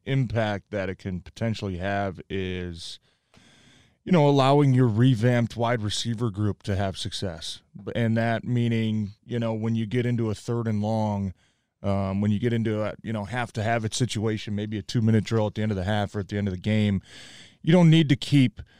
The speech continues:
you know, a tight end to help block. You don't need to keep your running back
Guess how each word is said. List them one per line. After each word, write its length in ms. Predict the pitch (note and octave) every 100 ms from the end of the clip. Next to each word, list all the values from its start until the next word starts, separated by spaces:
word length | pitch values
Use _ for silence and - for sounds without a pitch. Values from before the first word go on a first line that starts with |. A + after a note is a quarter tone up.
| _ -
you 120 | B2+
know, 300 | B2 A2 -
a 100 | A#2+
tight 340 | - C3 B2+ B2
end 240 | B2 A#2
to 180 | A2 G2+ F#2+
help 240 | G2 - -
block. 360 | A#2+ G#2+ F2+
You 80 | A#2+
don't 180 | C#3 C3+
need 160 | D3 C3
to 60 |
keep 260 | - D3 -
your 100 | A#2+
running 340 | A#2 B2 A#2+
back 360 | A2 A2 A2